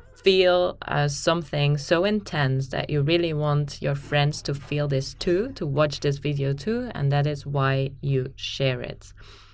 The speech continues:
Now, this can happen on a small scale or on a much bigger scale. So you can just have, like, one piece of content that, uh, hits the nail on the head and gets shared ten times as much as your average,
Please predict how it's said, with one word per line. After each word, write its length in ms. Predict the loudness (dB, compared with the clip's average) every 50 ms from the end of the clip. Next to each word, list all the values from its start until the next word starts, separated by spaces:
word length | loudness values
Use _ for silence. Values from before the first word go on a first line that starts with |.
| -20 -20 -20 -20 -20 -20 -20 -20 -12 -2
Now, 360 | 2 4 6 6 6 4 0 -8 -16 -18 -20 -20 -18 2
this 220 | 4 4 4 6
can 160 | 2 0 0 2
happen 340 | 2 0 0 2 0 0
on 200 | 0 0 -2 -2 -2
a 80 | -4 -4
small 300 | -2 0 0 2 2 2
scale 520 | 0 0 0 2 2 2 2 2 0 0 2
or 260 | 4 4 4 4 2 2
on 300 | 2 2 2 2 2 2
a 100 | 2 2
much 360 | 2 4 2 2 0 -2 0 4
bigger 280 | 4 4 4 4 0
scale. 420 | 0 -2 0 0 2 2 2 0 0
So 140 | -2 -2
you 100 | -2 -2
can 160 | 0 2 2 2
just 240 | 2 0 -2 -2
have, 160 | -4 -4 -2 0
like, 260 | 0 0 0 -2 -4
one 300 | -2 0 0 0 0 0
piece 220 | -2 -2 -2 -2
of 120 | -4 -4 -2
content 440 | -2 -2 -2 0 -2 -2 -2 0
that, 260 | 0 0 0 0 -2 -6 -12 -12 -6
uh, 200 | -4 -4 -4 -4 -4
hits 280 | -2 0 0 0 -2 -4
the 140 | 0 2
nail 200 | 2 4 4 2
on 140 | 2 2 0
the 60 | -2
head 340 | 0 0 2 2 2 2 2
and 180 | 0 -2 -2 -2
gets 460 | -2 -4 -6 -8 -12 -14 -12 -12 -6
shared 480 | 0 2 2 4 4 2 2 0 -4 -12 -18 -20 -20 -20 -20 -20 -20 -16 -6
ten 200 | -2 0 0 0
times 320 | 0 0 0 0 0 0 -2
as 120 | -2 0
much 260 | 0 0 0 0 0 -2
as 160 | -2 0 0
your 160 | 0 0 0 2
average, 580 | 2 2 2 2 0 0 0 0 -2 -2 -6